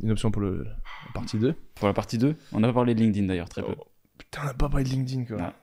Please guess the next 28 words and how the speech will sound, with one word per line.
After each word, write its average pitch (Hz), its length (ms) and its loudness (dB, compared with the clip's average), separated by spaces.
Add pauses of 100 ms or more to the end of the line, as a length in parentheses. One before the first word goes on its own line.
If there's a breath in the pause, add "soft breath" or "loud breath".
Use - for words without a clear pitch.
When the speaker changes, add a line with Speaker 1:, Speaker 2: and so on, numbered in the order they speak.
(140)
Speaker 2:
never 90 240 -6
mind. 90 240 -4 (880)
Speaker 1:
Non, 143 120 8
mais 202 80 8
c'était - 180 0
chaud, 170 140 6
mec. 175 180 4
Moi, 127 100 4
je - 60 -6
peux 123 140 0
être 110 40 0
de 110 60 2
retour, 107 400 2
euh, 60 80 -2 (180)
sur - 160 -12
Paris, 117 240 4
vu 104 100 4
que 104 120 -2
Paris, 107 260 4
comme 104 140 4
t'as 107 120 2
dit, 107 120 0
c'est - 180 -4
le 95 140 2
cœur 101 260 0
de, 90 200 2
c'est 104 200 2
la, 107 100 6